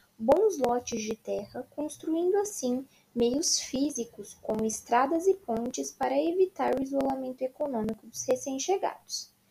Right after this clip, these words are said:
Essa imigração, no decorrer dos anos, auxiliou a expansão da indústria, influenciou na mudança nas relações de trabalho, se constituía aqui a cultura do trabalho assalariado, mesmo que a escravidão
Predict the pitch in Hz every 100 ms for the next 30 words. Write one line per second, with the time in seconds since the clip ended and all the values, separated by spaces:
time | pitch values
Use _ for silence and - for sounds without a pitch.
0 | _ _ - - 320 - 453 370 254 220
1 | 220 233 247 233 226 214 220 233 247 269
2 | 254 202 214 233 240 214 - - _ _
3 | - 240 - 277 285 320 392 - 320 311
4 | - 294 277 247 208 202 214 208 - -
5 | - 240 - 277 285 285 294 311 403 403
6 | 320 277 320 330 311 302 302 294 294 -
7 | 285 277 285 277 247 202 196 196 240 _
8 | _ _ - - 277 294 285 - - 285
9 | 269 320 440 - 247 247 247 - _ 247
10 | 247 294 294 247 247 240 262 254 240 233
11 | 233 233 240 233 269 330 202 190 - _
12 | _ _ 233 254 311 330 320 311 - 294
13 | 294 302 240 226 247